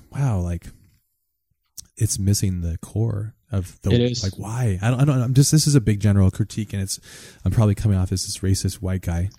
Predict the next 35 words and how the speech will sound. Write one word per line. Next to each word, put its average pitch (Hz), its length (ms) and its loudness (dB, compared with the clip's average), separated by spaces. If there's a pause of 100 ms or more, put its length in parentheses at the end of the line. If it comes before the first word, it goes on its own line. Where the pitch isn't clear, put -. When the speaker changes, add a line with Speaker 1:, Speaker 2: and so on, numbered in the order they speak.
Speaker 1:
I 101 100 -2
don't 107 120 6
mean 110 180 8
to - 160 4
be. 95 160 4
Speaker 2:
<laughs> - 580 0
I - 80 8
don't 147 140 0
think 113 120 -12
so. - 140 -14
I - 300 -2
think 160 120 6
you're 131 120 2
pretty 127 200 -2
cor-, 127 120 -14 (160)
yeah, 185 80 2
I 190 40 2
think 240 120 2
you're 185 80 2
correct. 113 360 -4 (160)
<laughs> 233 140 -2
Speaker 1:
Yeah, 156 260 2
I 120 60 4
mean, 127 160 8
it's, 104 300 -2
it's - 180 2
a, 110 80 6 (120)
I'm 110 120 0
just, 104 160 0
it's 117 180 0
obviously 120 380 6
it's 92 100 2
generalization, 87 800 0
right? 87 220 -4
And, 95 280 -2